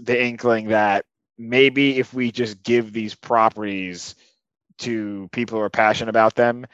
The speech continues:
and let them make a horror movie, um, hopefully we're gonna get something good out of it.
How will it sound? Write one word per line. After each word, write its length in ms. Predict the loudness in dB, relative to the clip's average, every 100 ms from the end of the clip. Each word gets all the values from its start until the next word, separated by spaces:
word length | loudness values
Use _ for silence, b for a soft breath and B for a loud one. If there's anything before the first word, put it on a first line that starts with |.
| b b
and 100 | -6
let 100 | -2
them 100 | 0
make 140 | 0 0
a 80 |
horror 240 | 2 4 2
movie, 440 | -2 -10 -10 -12 -16 _ _ _ _
um, 480 | -2 -2 -4 -10 -20 _ _ _ _ _
hopefully 640 | -2 -2 -2 -6 -6 -6
we're 160 | -8 -6
gonna 140 | -6
get 200 | -4 -4
something 240 | -6 -12 -10
good 180 | -6 -4
out 200 | -2 -4
of 80 | -10
it. 180 | -20